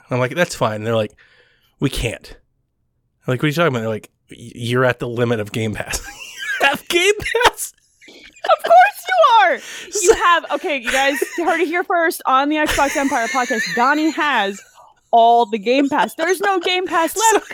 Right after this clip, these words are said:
Speaker 2: 'cause Donnie has it all.
Speaker 1: So they go, "Now we have to, instead of giving the three months, now we have to do individual months." So they claimed one mo-, month.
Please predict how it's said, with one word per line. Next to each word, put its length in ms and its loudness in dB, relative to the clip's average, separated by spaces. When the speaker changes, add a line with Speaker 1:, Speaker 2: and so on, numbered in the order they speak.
Speaker 2:
'cause 100 -6
Donnie 360 2
has 200 2
it 100 -6
all. 200 -4
Speaker 1:
So 160 -2
they 100 4
go, 140 4
"Now 320 4
we 80 2
have 220 2
to, 100 0
instead 280 -2
of 80 2
giving 280 -2
the 80 2
three 260 0
months, 400 -2
now 240 0
we 100 0
have 120 -4
to 80 -6
do 260 0
individual 540 0
months." 240 -4
So 80 -4
they 100 0
claimed 340 0
one 280 0
mo-, 240 0
month. 380 -6